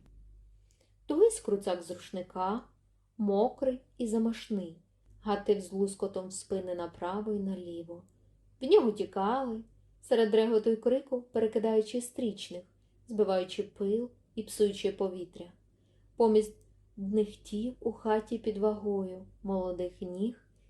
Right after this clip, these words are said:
і скакало на лаві тіло, трясучи жовтим обличчям,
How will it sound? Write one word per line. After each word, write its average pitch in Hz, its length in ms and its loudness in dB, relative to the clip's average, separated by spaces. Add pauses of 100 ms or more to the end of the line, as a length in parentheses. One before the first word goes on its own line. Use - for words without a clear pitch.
(120)
і 233 80 0
скакало 370 480 -2
на 233 120 4
лаві 202 280 2
тіло, 170 560 -8 (420)
трясучи 190 520 -4
жовтим 202 460 -2
обличчям, 185 680 -8